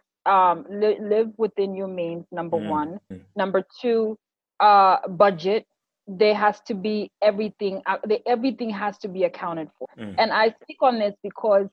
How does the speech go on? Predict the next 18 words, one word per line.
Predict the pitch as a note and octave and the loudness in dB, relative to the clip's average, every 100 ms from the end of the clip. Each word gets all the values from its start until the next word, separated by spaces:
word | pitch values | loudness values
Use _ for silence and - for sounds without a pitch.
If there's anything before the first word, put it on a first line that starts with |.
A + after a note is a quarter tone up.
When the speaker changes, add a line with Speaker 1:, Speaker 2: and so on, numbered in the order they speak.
| _ A3 | _ -8
Speaker 1:
it, | B3+ - | -2 2
I, | G#3+ G#3+ | 4 4
I | C4 | 0
caught | - D4+ - | 2 2 4
onto | A3+ A#3 - A3+ | 2 -2 -4 -2
the, | G#3 F#3 F3+ _ _ _ - | 2 2 0 _ _ _ 0
onto | A3+ A3+ G#3 | 0 0 -4
the | |
getting | F3+ G#3 G#3 | 0 0 2
out | G#3 G3 | 2 2
of | E3 | 0
debt, | G3 G3 G3 | 2 2 2
living | G3+ G3 F#3+ E3 | -4 -4 -6 -2
debt-free | G3 G3 - - G3+ | 2 2 2 -4 -4
path | F#3 - F3+ F3+ | -4 -4 -4 -4
late | F3+ F3+ A3+ - _ _ | 0 0 0 -8 _ _
in | B3 A#3+ | -8 0
life. | A#3+ C4+ F#4+ | 0 2 -2